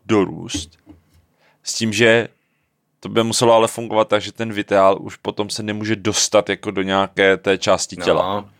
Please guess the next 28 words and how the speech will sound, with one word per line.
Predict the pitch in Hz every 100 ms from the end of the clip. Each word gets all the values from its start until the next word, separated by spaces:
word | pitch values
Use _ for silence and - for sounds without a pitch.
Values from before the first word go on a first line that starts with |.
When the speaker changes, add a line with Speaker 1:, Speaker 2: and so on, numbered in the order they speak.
| _
Speaker 2:
a | 87
to | 101
máš | 117 117
marný, | 98 90 107
to | 107
je | 92
všechno | 92 117
Speaker 1:
A |
Speaker 2:
metafyzický, | 90 82 87 104 98 - 92
to | 85
je | 101
duše. | 82 80 - 87 85 85 87 _ -
Speaker 1:
A | 104
ty | -
bys | 107 123 -
tu, | - 131 - _ -
ty | 107
bys | 113 -
ten | 117 120
Viteál | 113 - 95 104
donutil | 92 110 110 - 120 117 - _
prostě, | - 104 - 113 107 - _ _ -
eh, | 95 95 - - - - - - 95
se | - 117
nacpat | 110 107 - 113
do | 110
nějakého | 104 104 113
prostě | 104 107 - 117